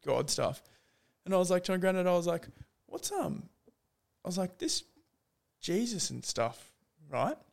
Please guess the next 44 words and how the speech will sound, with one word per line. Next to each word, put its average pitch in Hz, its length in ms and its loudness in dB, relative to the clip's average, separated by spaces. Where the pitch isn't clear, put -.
And 143 120 -4
he 139 100 0
just 139 180 -4
goes, 131 480 0
"Oh, 151 200 10
yeah, 127 240 4
yeah." 123 260 2
He 135 100 -4
goes, 135 220 2
"Don't 135 220 4
worry, 120 200 2
that's 135 220 2
all 107 140 -2
bullshit." 107 520 -10
And 143 160 2
I 139 60 8
was 143 140 6
like, 131 220 6
"Oh, 139 220 4
thank - 460 -8
God." 135 300 2
I - 720 4
was 185 160 12
like, 180 200 10
"I, 185 140 10
I, 175 180 10
I, 151 60 -2
I 165 100 8
thought 190 420 12
it - 100 10
was, - 500 -2
but 151 140 8
I 147 60 10
wasn't 156 440 10
sure 113 280 2
because, 131 340 0
like, 139 200 10
those 147 200 10
people 143 400 6
were, 127 100 -4
like, 127 220 6
being 131 240 4
pretty 131 280 0
convincing, 110 720 -6